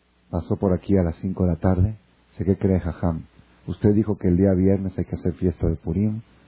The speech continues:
A las, efectivamente le hicimos caso, a las doce del día hicimos seudá.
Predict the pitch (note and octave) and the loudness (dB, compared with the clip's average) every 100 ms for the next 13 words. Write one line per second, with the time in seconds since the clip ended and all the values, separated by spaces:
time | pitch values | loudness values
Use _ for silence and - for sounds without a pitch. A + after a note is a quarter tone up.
0 | _ _ - F2 E2 - - - E2+ G#2 | _ _ -2 0 0 -2 -6 -6 0 2
1 | G2+ G2 E2+ F#2+ F#2+ E2+ G2+ G#2 G#2+ F2+ | 2 2 0 -2 -4 -4 -2 -2 0 -2
2 | D2+ G2 - F2 E2+ G2+ G2+ F2+ F#2 F2+ | 0 -2 0 0 2 4 2 0 -2 -4
3 | - D#2+ E2+ G2+ G#2 | -2 0 2 2 0